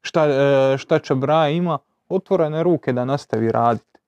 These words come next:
Gurni Arta Smakaja da ti igra u prvoj postavi protiv Osijeka. Šta da ti Balkon, Balkon Boysi ne bi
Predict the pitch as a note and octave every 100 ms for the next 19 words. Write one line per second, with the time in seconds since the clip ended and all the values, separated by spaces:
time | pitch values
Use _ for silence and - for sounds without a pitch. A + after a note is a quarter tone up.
0 | _ _ _ _ _ _ _ _ F3 G#3
1 | E3 E3+ D#3+ C#3 C3+ D3+ D3 - A2+ A2
2 | A2 - A#2 A#2 G#2+ E2 C2+ A1+ - -
3 | - A#2+ A2+ - A#2+ A#2 - C3 - -
4 | - - G1+ B2 - - - _ _ _
5 | _ _ _ _ _ _ _ _ _ _
6 | _ _ _ - A2+ G2+ - A2 B2 C#3
7 | A#2+ A2 A2 A2+ B2+ C#3 A#2 A#2+ B2+ A2
8 | - A#2 A2+ D#2 B1 -